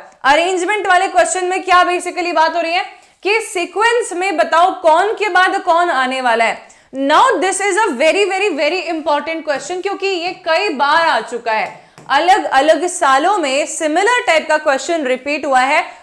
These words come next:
तो ये क्वेश्चन तो आपको हंड्रेड एंड वन परसेंट आना चाहिए, ये टॉपिक आपका परफेक्ट होना चाहिए सीक्वेंस वाला। ठीक है, इसमें करेक्ट सीक्वेंस बताना है स्पर्म के ट्रांसपोर्ट का।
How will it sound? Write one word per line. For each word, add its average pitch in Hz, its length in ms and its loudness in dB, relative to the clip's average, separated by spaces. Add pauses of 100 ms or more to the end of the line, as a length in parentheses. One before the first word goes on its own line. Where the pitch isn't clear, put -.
तो 311 60 -2
ये 302 300 0
क्वेश्चन 320 440 -2
तो 330 100 0
आपको 302 380 2 (100)
हंड्रेड 269 360 0
एंड 392 200 -4
वन 294 180 0
परसेंट 294 380 -2
आना 262 220 2
चाहिए, 294 320 -4
ये 339 100 0
टॉपिक 277 400 0
आपका 269 340 0
परफेक्ट 277 360 -4
होना 240 200 -2
चाहिए 262 260 -4
सीक्वेंस 254 500 -4
वाला। 185 260 -4 (960)
ठीक 302 160 -6
है, 320 100 0 (500)
इसमें 349 440 0 (360)
करेक्ट 359 400 0 (120)
सीक्वेंस 403 460 0
बताना 330 400 0
है 349 120 0
स्पर्म 349 400 0
के 370 140 -4
ट्रांसपोर्ट 254 640 -2
का। 139 120 -12